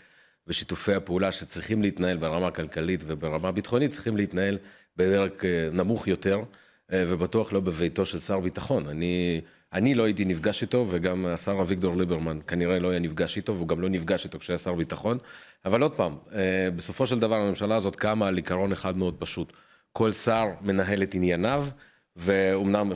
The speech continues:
אפשר להעביר, להעביר ביקורת, אבל זה בסמכותו, ועושה את מה שהוא חושב לנכון לביטחון מדינת ישראל.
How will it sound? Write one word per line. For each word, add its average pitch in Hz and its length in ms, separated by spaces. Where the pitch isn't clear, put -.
אפשר 110 220
להעביר, 110 340
להעביר 104 520
ביקורת, 117 480
אבל 90 360
זה 113 300
בסמכותו, 95 640
ועושה 85 300
את 87 80
מה 98 80
שהוא 95 160
חושב 117 240
לנכון 120 360
לביטחון 98 320
מדינת 95 260
ישראל. 90 200